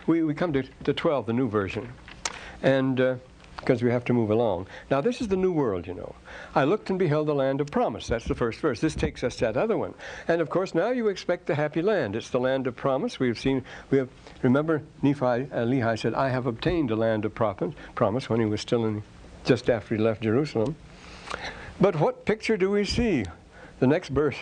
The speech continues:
<laughs> immediately throws cold water on all our hopes for the rosy world, um, land of promise. "And he saw multitudes gathered together, and I beheld wars and great slaughter among my people." Is this the promised land?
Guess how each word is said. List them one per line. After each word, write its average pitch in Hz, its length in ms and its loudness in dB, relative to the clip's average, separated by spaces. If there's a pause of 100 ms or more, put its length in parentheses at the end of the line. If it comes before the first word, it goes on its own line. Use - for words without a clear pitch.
<laughs> - 120 -8
immediately 143 520 2
throws 131 380 0 (260)
cold 151 260 0
water 139 380 0
on 110 160 0
all 131 160 0
our 123 160 -2 (360)
hopes 139 380 0
for 131 140 -2
the 117 100 2
rosy 127 340 2
world, 131 360 2
um, 120 500 -2
land 135 320 2
of 110 120 -6
promise. 139 440 -2 (800)
"And 165 140 4
he 175 100 2
saw 196 260 2
multitudes 190 560 -2
gathered 180 360 0
together, 151 500 -2
and 92 120 -4 (220)
I 135 140 2
beheld 160 280 0
wars 147 420 0
and 131 140 0
great 156 240 -2
slaughter 165 480 0
among 113 260 -2
my 107 180 0
people." 104 440 -4 (420)
Is 92 200 -2
this 127 220 4
the 135 100 0
promised 117 500 0
land? 127 680 -2